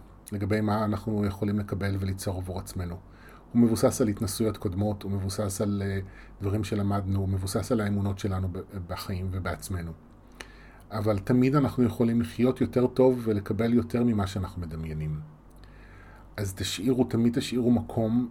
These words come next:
להפתעות טובות. תאפשרו למציאות ללמד אתכם שגם אם הדברים לא קורים כמו שתכננתם, הם עדיין יכולים להיות יותר טובים ממה שחשבתם,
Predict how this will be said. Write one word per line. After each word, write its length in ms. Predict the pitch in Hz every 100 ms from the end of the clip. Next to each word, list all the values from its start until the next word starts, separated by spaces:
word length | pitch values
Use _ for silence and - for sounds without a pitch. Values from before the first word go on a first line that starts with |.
| -
להפתעות 500 | 101 92 - 95 95
טובות. 480 | 95 90 85 - - - - - - - - - -
תאפשרו 460 | 101 - 117 113
למציאות 400 | 135 123 120 117
ללמד 340 | 120 101 101 117
אתכם 420 | 120 - 127 127
שגם 340 | - 101 123
אם 180 | 139 127
הדברים 460 | 117 104 107 110 113
לא 120 | 117
קורים 240 | - 117 104
כמו 180 | 113
שתכננתם, 920 | 98 107 95 - 104 104 120 - 180 202 - - - - - - - -
הם 120 | 110 113
עדיין 360 | 107 120 139
יכולים 360 | 127 - 117 117
להיות 260 | 110 120
יותר 200 | 107 107
טובים 360 | 98 98 107 139
ממה 220 | 127 98
שחשבתם, 720 | 95 95 - 107 104 143 156